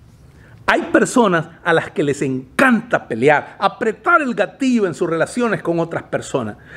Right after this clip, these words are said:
Pero el verdadero dirigente cristiano lo que quiere es mantener la paz con sus semejantes.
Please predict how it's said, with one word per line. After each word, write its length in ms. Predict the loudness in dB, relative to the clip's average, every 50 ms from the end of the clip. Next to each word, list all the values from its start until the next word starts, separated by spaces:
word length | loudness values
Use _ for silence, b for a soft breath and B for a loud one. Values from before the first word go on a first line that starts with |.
| B B B B
Pero 140 | 4 4 4
el 80 | 4
verdadero 580 | 4 2 2 2 4 2 2 4 2 0 -2 -4
dirigente 680 | -4 -6 -6 -8 -8 -6 -4 -2 -2 -2 -4 -4 -8
cristiano 600 | -6 -8 -10 -8 -4 0 0 0 0 -2 -6 -12 B B B B B B
lo 280 | 2 4 4 4 2
que 180 | -2 -6 -6 -4
quiere 560 | -2 0 2 4 4 2 2 -2 -6 -12 -4 2
es 160 | 2 4 4
mantener 580 | 2 -2 -4 -4 -6 -6 -4 0 0 0 0 0 -2
la 300 | 0 0 0 -2 -2 -4
paz 320 | -2 -2 -2 -2 -4 -6
con 200 | -6 -6 -6 -6
sus 160 | -6 -6 -2
semejantes. 840 | 0 2 2 2 0 0 0 0 0 -2 -8 -12 -18 -20 -20 -20